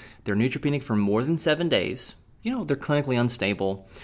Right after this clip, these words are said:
or they're, they're hemodynamically unstable.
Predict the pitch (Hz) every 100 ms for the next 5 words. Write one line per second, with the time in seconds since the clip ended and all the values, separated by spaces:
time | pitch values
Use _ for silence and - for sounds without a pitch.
0 | - - - 165 156 143 120 104 - 151
1 | 143 123 123 135 135 127 120 123 120 113
2 | 110 107